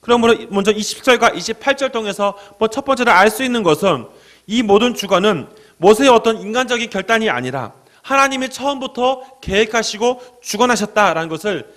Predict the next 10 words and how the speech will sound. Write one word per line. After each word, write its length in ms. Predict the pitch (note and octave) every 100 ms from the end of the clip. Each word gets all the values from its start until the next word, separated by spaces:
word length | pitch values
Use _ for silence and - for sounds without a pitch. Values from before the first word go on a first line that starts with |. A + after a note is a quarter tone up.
| _
히브리서 380 | - C4 C4+ A3
기자가 400 | F3 E3+ E3+ F3+
결국 300 | E3 E3+ C3
얘기하는 340 | C#3+ E3+ G#3+
겁니다. 320 | C#3 F2 - _ _ _ _ _ _ _ _ _ _ -
그래서 520 | B3+ B3+ C4 - -
모세는 480 | E3 G#3 A3+ B3 C#4 - _ -
그것을 360 | G#3+ G#3 B3+
무엇을 380 | A3 F3+ C#4+ C4
바라봤느냐? 720 | A3 E3 G3 E3+ C3+ B2 A#2